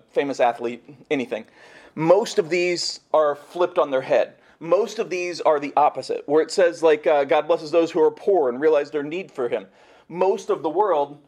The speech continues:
relies more on, "Well, if you're rich, then I care what you say." And you'll see a lot of people on T V, uh, or on Instagram, or on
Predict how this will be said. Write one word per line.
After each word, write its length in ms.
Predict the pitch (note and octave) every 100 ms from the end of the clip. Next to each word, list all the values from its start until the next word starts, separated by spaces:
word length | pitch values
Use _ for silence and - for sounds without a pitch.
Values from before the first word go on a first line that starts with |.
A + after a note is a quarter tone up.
| _ -
relies 480 | E3 D#3 D#3+ D#3
more 240 | E3 E3 D#3
on, 300 | D3 D3 D3
"Well, 140 | D#3+
if 100 | D#3+
you're 100 | D#3
rich, 320 | D3 E3+ - -
then 120 | D#3+
I 80 | C#3+
care 200 | F3+ D3+
what 140 | C#3
you 60 | C3+
say." 360 | - D#3+ G2+
And 160 | - D3
you'll 120 | D#3+
see 200 | - G3
a 60 | E3+
lot 200 | D#3 E3
of 80 | D#3+
people 260 | E3+ E3
on 160 | D3 C#3+
T 140 | E3
V, 340 | E3 G#3 C3 - _ _ _ _
uh, 220 | C#3+ C3 B2
or 200 | D#3 D#3
on 140 | D#3
Instagram, 560 | E3+ F#3+ - - C3 A#2+
or 260 | D3+ D#3+ D#3
on 240 | D3 C#3+